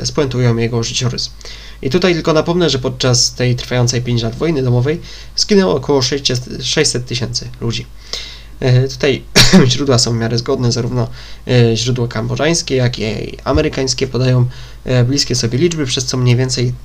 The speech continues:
na tyle można oszacować straty ludności. Podobne zdanie miał również książę Narodom, e, Sihanouk wspominany, czyli też uważał, że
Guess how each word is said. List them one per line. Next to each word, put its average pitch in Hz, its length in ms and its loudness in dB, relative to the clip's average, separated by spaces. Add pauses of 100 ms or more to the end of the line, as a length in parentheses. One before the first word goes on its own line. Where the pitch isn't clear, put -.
(200)
na 127 120 0
tyle 127 200 -2
można 120 360 0
oszacować 113 420 -6
straty - 300 -8
ludności. - 460 -10 (800)
Podobne 185 300 6
zdanie 143 280 2
miał 131 500 2
również 120 320 0
książę 120 420 -2
Narodom, 139 500 -2 (640)
e, 123 200 0
Sihanouk 143 760 0
wspominany, 123 680 -2
czyli - 220 -8
też - 440 -8
uważał, 123 380 -6
że 123 280 -2